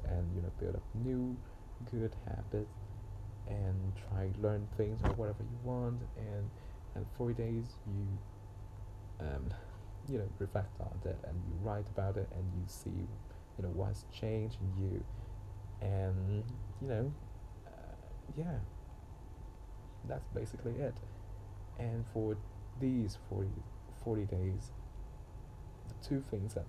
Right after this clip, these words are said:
I really want to focus on, because,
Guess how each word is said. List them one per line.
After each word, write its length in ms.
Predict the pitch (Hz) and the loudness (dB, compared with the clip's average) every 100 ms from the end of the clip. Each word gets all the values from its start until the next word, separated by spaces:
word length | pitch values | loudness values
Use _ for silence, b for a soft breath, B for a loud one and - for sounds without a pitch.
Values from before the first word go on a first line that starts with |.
| - | -2
I 280 | 104 101 95 98 B B B B - - - - 104 | 2 2 2 0 B B B B -8 -6 -6 -4 0
really 460 | 113 117 117 110 104 101 | 4 6 4 2 0 0
want 260 | 101 101 | 0 0
to 100 | 95 | -2
focus 460 | 101 95 98 101 - 92 | 0 2 2 0 -2 2
on, 260 | 92 92 | 4 4
because, 240 | 95 - | 2 0